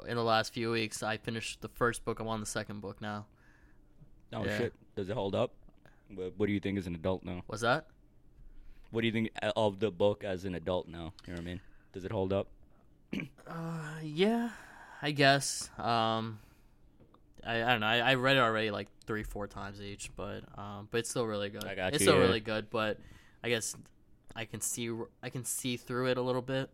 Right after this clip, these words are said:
Speaker 1: Uh, I don't know if I would take it as seriously if I read it for the first time today.
Speaker 2: Mm, gotcha. I mean, yeah, obviously it's made for young adults.
Speaker 1: Yeah.
Speaker 2: So, like,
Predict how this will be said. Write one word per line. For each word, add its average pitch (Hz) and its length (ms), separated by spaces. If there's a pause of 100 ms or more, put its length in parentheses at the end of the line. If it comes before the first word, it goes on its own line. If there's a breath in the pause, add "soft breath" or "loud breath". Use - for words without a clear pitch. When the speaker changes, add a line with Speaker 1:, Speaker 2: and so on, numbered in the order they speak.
(480)
Speaker 1:
Uh, 98 340 (200)
I 110 120
don't 117 100
know 104 120
if 104 120
I 107 80
would 107 180
take - 280
it 110 120
as 104 160
seriously 110 360
if - 120
I 107 120
read 107 160
it 104 40
for - 80
the 107 60
first 110 260
time 104 200
today. 107 400 (1200)
Speaker 2:
Mm, 98 240 (120)
gotcha. 95 260 (200 loud breath)
I 135 40
mean, 156 140
yeah, 143 140
obviously 127 300
it's 104 100
made 117 160
for 95 100 (260)
young 101 260
adults. 98 380
Speaker 1:
Yeah. 104 100
Speaker 2:
So, 98 80
like, 92 180